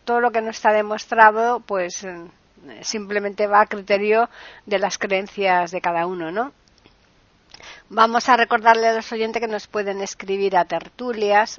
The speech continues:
arroba e iberoamerica punto com y también pueden hacerlo al Twitter e Iberoamérica con las iniciales E I y la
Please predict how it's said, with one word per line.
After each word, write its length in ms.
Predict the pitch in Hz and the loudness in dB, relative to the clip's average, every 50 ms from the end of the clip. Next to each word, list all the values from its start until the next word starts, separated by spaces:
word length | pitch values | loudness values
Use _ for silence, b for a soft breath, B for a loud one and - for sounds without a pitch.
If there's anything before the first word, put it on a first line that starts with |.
| - - | -10 -8
arroba 600 | 170 180 - 202 208 214 208 196 208 208 208 - - | -8 -6 -4 -2 -2 -2 0 2 2 2 2 0 -2
e 120 | 185 190 | -4 -4
iberoamerica 800 | 185 185 180 180 175 175 175 175 185 190 185 190 180 - 175 175 | -4 -4 -4 -4 -6 -6 -6 -6 -6 -6 -6 -6 -2 0 0 0
punto 340 | 170 185 175 175 165 175 170 | 0 -2 -10 -14 -14 -14 -8
com 300 | - 226 240 254 277 320 330 b b b b b b b b b | -4 -2 -2 -2 -2 -4 -8 b b b b b b b b b
y 80 | 185 | -8
también 300 | 180 196 175 180 180 175 | -4 -4 -4 -4 -4 -6
pueden 260 | - 185 180 175 175 | -6 -4 -4 -4 -4
hacerlo 380 | 180 175 - - 180 175 175 175 | -6 -8 -8 -10 -10 -6 -4 -4
al 120 | 170 170 - | -4 -4 -6
Twitter 420 | - 196 196 190 - 220 220 220 - _ - | -6 -6 -4 -2 0 0 0 0 -2 _ -2
e 100 | 226 233 | 0 0
Iberoamérica 920 | 240 220 202 190 175 175 170 175 196 208 196 196 185 - 180 180 185 185 185 - | 0 0 -2 -2 -2 -2 -2 -2 -2 -2 -2 -4 0 4 4 4 4 4 2 -2
con 100 | 180 170 | -4 -6
las 220 | 175 175 - - | -6 -6 -8 -12
iniciales 760 | 185 185 185 - - 214 208 208 208 214 226 240 254 - - - _ | -14 -14 -16 -10 -4 -2 0 0 0 0 -2 -2 -4 -6 -14 -20 _
E 280 | - 208 214 208 202 - | -6 -4 -4 -4 -4 -6
I 280 | 254 269 262 262 247 - | -8 -8 -8 -6 -8 -8
y 160 | 208 226 220 | -8 -8 -4
la 300 | 208 208 196 190 - - | 0 2 4 4 4 2